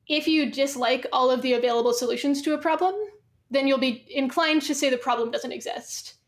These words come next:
because all of the solutions are so unappealing to you that you don't want to, you don't want to say that the problem is real because all of the solutions are terrible. And so he's, he's currently investigating, is that, is that the dynamic that we have in biosecurity? So I guess maybe this is under,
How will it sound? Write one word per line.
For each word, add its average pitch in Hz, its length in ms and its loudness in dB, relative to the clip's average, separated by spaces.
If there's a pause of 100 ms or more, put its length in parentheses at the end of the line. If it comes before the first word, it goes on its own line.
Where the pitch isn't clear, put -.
(160)
because 277 240 0
all 254 140 4
of 240 80 0
the 247 60 -2
solutions 247 420 0
are 247 80 2
so 247 160 0
unappealing 247 400 -4
to - 100 -10
you - 300 -6 (460)
that 240 300 -2
you 269 140 -2
don't 254 180 2
want 247 180 2
to, 247 280 -4
you 277 60 2
don't 302 180 2
want 269 40 4
to 262 240 2
say 320 260 2
that 285 100 2
the 262 60 0
problem 277 340 0
is 240 140 -2
real 233 240 0
because 247 240 -4
all 247 100 2
of 233 60 -6
the 233 60 -10
solutions 240 340 -8
are 247 80 -8
terrible. - 520 -6 (540)
And 254 140 0
so 285 120 2
he's, 320 200 2
he's 349 260 0
currently 330 300 2
investigating, 254 540 0 (100)
is 262 140 -4
that, 262 260 2
is 254 100 -8
that 277 160 0
the 381 60 -4
dynamic 359 340 -2
that 339 80 -6
we 339 80 -4
have 349 140 0
in 330 80 -2
biosecurity? 320 720 -8 (440)
So 311 180 0
I 302 140 2
guess 392 240 -2 (260)
maybe 349 200 2
this 320 100 0
is 277 100 -4
under, 254 520 2